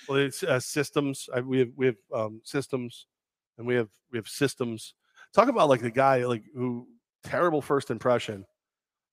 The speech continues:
but obviously knows what he's doing. He's in that, like, i-, if, if the talent was better on the Giants, the Seahawks, and, and the Patriots,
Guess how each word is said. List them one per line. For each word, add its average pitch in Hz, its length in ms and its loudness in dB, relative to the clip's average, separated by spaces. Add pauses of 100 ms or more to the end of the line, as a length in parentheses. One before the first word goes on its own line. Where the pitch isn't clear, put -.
(120)
but 117 120 -4 (220)
obviously 131 440 2
knows 120 220 0
what 117 80 -4
he's 101 120 -6
doing. 117 280 0 (260)
He's 294 180 4
in 359 140 6
that, 143 260 4
like, 139 200 2 (120)
i-, 165 180 0
if, 160 360 0 (1500)
if 165 180 0
the 147 80 -2
talent 185 540 2
was 147 200 -2
better 113 600 2 (260)
on 123 140 -2
the 117 80 -2
Giants, 120 720 -2 (460)
the 117 60 -14
Seahawks, 113 800 0 (100)
and, 113 360 -4 (100)
and 117 160 -6
the 107 60 -6
Patriots, 104 600 -4